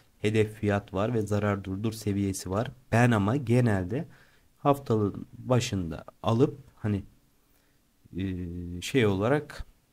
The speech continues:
haftanın sonunda değerlendiriyorum. Zaten çok küçük bir portföyü buraya aktardım. Her hafta bir, bir macera, bir hani yenilik olması adına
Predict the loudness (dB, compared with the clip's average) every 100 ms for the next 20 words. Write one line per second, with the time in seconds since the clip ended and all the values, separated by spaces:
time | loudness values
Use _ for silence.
0 | _ -2 0 0 -2 -4 -2 -2 0 -2
1 | 0 0 -2 -4 -6 -8 -10 -8 -8 -8
2 | -12 _ _ _ _ _ _ _ 0 2
3 | 0 -6 -6 -16 _ _ -8 -8 -12 -10
4 | -10 -4 -4 -2 -2 -2 -4 -4 -2 -2
5 | 0 -2 -4 -4 -4 -6 -8 -6 -12 -14
6 | _ _ _ _ _ 0 0 -2 -4 -4
7 | -4 -6 -8 -10 -10 -6 -2 2 4 4
8 | 4 2 0 0 0 2 2 4 4 4
9 | 0 -2 0 0 -4 -4 -6 -6 -4 -4
10 | -2 -4 -4